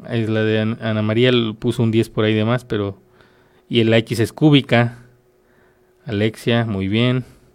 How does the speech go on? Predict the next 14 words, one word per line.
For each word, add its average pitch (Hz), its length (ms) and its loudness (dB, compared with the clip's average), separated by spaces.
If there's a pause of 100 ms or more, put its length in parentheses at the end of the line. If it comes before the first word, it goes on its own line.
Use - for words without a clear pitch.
María 101 240 -4
Hernández, 113 640 -4
Beatriz, 117 720 -6 (1200)
Azael, 107 720 -4 (680)
ya 120 120 -4
está, 139 440 -2
ahí 107 220 0
como 107 280 -4
lo 104 100 -4
pusiste, 117 560 -6
Andrea, 113 300 -2
está 113 220 -6
muy 107 200 -4
bien. 101 240 -6